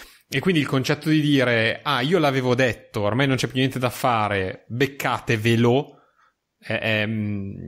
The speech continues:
è un atteggiamento distruttivo. In realtà l'atteggiamento costruttivo che potrebbe tutelarci sarebbe quello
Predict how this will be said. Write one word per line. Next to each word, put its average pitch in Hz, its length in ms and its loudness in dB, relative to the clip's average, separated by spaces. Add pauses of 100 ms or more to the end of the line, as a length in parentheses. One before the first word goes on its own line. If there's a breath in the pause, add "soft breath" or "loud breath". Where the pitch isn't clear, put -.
è 131 100 -4
un 135 80 0
atteggiamento 143 460 0
distruttivo. 123 720 -2
In 107 100 -2
realtà 113 260 0
l'atteggiamento 120 580 -2
costruttivo 120 680 -2
che - 120 -8
potrebbe 110 360 -4
tutelarci 104 480 -4
sarebbe 107 300 -4
quello 113 400 0